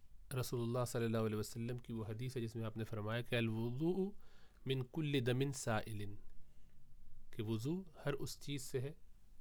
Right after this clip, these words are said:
جو بہنے والا خون ہو، یعنی بہنے والے خون کو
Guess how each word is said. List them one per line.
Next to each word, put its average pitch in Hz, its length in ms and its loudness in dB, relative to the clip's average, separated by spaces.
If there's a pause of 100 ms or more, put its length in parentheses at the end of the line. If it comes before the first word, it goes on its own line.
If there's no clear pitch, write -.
(300)
جو 123 200 2
بہنے 117 300 2
والا 104 240 0
خون 110 320 -4
ہو، 101 120 -6 (1040)
یعنی 113 160 0
بہنے 120 300 0
والے 117 280 2 (240)
خون 139 420 0
کو 131 200 -4